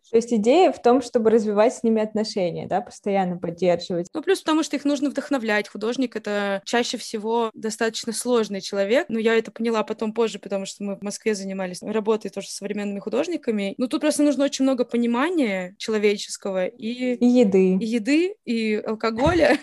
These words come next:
Speaker 2: <laughs> и, э, и просто нужно порой просто послушать и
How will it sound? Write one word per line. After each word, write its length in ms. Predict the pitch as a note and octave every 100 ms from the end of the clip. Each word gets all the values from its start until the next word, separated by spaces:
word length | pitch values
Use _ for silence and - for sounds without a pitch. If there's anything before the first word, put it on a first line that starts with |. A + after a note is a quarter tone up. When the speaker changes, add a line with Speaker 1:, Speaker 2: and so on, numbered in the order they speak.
| -
Speaker 2:
<laughs> 380 | - D4+ E4+ -
и, 340 | C4+ C#4+ D4+ C#4+
э, 880 | C4+ B3+ A#3+ A3+ G#3+ G#3+ G#3 G3+ E3+
и 80 | C#4
просто 340 | C#4+ D4 D4
нужно 240 | B3 B3+ A#3
порой 260 | A3 A3+
просто 280 | A#3 G#3+ -
послушать 800 | - G#3 A3 A3 G#3+ F#3+ - - -
и 800 | G3 F#3+ F#3 F3+ F3 F3 F3 E3+